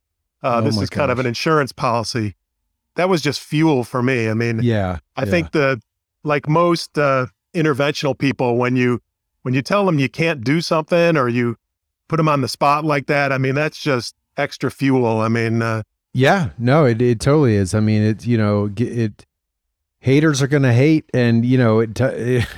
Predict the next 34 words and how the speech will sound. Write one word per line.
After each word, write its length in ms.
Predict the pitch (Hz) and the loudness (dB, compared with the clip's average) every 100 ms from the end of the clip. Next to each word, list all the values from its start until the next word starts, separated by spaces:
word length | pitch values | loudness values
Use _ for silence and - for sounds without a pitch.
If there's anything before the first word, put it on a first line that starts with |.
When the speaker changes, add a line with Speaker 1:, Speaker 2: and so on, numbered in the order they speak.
| - | -4
Speaker 2:
it 220 | 143 - | -2 0
does 300 | 165 147 117 | 2 2 2
drive 420 | 117 123 120 131 | 0 2 2 2
us, 200 | 120 110 | 2 0
especially 680 | 120 - 143 135 139 120 104 - _ _ _ _ | -2 0 0 0 2 2 2 -2 _ _ _ _
fi-, 100 | - | -2
you 240 | 127 131 117 | 0 2 2
know, 160 | 113 | 4
us 160 | 123 - | 2 2
having 580 | 127 120 117 107 107 98 | 0 2 2 2 0 -4
competitive 500 | - 110 120 120 104 | -4 -2 0 0 0
natures, 640 | 107 113 - 107 98 - - - | 0 0 0 -2 -2 -4 -12 -6
not 240 | 117 110 | -2 0
only 200 | 107 104 | 0 0
being 220 | 98 101 | 0 -2
physicians, 560 | - 98 117 - 107 92 | -2 -2 -2 -2 -2 -2
but 280 | - 98 87 | -4 -6 -4
being 380 | 107 101 95 - _ _ _ _ - | -2 -2 -4 -8 _ _ _ _ -2
interventional 400 | 117 110 98 104 | 0 0 0 0
radiologists. 580 | 104 110 110 101 95 104 | 2 2 2 0 -2 -2
I 60 | |
think 280 | 101 107 98 | -2 -4 -2
that, 300 | 104 95 - | -2 -4 -4
uh, 280 | 101 95 95 | -4 -2 -4
we're, 400 | 92 98 95 95 | -4 -2 -2 -4
you 140 | - 104 | -6 -6
know, 60 | |
to 140 | 92 107 | -4 -2
get 180 | 120 101 | -2 0
where 160 | 107 | -2
we 160 | 98 101 | 0 0
are, 420 | 107 110 104 98 | 0 0 0 -2
we, 440 | 95 104 101 101 98 | -4 -4 -4 -4 -8
we're 400 | 104 104 98 | -6 -2 -2